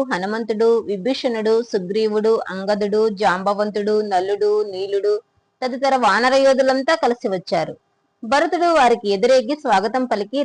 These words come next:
రాజధానికి తీసుకొచ్చాడు. కౌసల్య, సుమిత్ర, కైకేయులకు రామచంద్రుడు సీతాదేవితో కలిసి నమస్కారం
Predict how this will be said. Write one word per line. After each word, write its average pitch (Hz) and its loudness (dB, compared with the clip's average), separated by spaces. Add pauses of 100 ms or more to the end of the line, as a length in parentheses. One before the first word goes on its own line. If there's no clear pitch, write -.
రాజధానికి 226 0
తీసుకొచ్చాడు. 175 -4 (360)
కౌసల్య, 311 0 (140)
సుమిత్ర, 247 -2 (160)
కైకేయులకు 214 0 (120)
రామచంద్రుడు 240 0 (100)
సీతాదేవితో 262 0 (100)
కలిసి 240 -2
నమస్కారం 214 -2